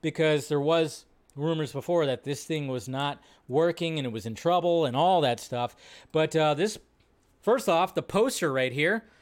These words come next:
that's me saying it slaps, right? Is that what the kids say? That's what I'm saying right here. It, it, uh, it works. It's not floating heads.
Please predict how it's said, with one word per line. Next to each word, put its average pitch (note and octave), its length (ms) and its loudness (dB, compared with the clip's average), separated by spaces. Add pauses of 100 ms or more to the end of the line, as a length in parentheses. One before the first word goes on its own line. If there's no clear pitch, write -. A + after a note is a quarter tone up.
(2250)
that's G#3+ 240 2
me A#3 180 2
saying B3 380 2
it G#3 140 2
slaps, A#3 720 2
right? F#3+ 360 4
Is D3+ 120 0
that F#3+ 140 4
what F3+ 100 -2
the F3 60 2
kids A3 300 0
say? B3+ 500 2 (260)
That's D#3 240 2
what F3+ 120 2
I'm F#3 140 0
saying G#3 320 0
right G#3 200 2
here. G#3 320 2 (260)
It, F3 240 0
it, F#3+ 280 4
uh, F#3+ 440 4
it F3 160 2
works. A3 420 2
It's F3 180 -6
not F#3 200 2
floating A3+ 400 6
heads. A3 540 2